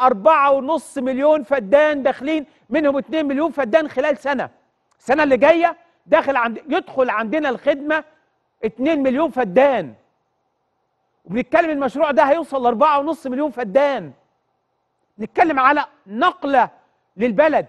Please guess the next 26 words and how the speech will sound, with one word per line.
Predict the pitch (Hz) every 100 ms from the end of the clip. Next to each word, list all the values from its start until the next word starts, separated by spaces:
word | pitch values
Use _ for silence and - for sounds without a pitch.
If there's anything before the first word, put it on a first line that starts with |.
| _ 185
نقله | 277 370 302
في | 240
التنميه | - 247 320
الزراعيه، | 233 240 226 247 302 226
نقله، | 247 339 277 254 _
لانه | 226 262
خلي | - 311
بالك | 302 311
ده | 220 302
معناه | 269 240 269
ايه؟ | 226 226 151 _ _ _
معناه | 185 180 220 302
احتياجات | 247 - 240 269 277
السوق، | 240 262 262 - - _ _ _ _ _ _
السوق | - 269
المحلي، | 247 226 196 240 147 117 _ _ _ _
ثم | - 359 339
التصدير، | - 277 185 294 247 151 - _ _ _
وفي | 185 208 302 330
بعض | 214 311 262 208
الانواع | 233 233 254 294 240
يتم | 214 208 302 277
زراعتها | 190 226 269 233
حاليًا | 208 226 302 294 _ _
للتصدير | 208 294 - 240 170 302
مباشره. | 254 247 233 247 254 - 143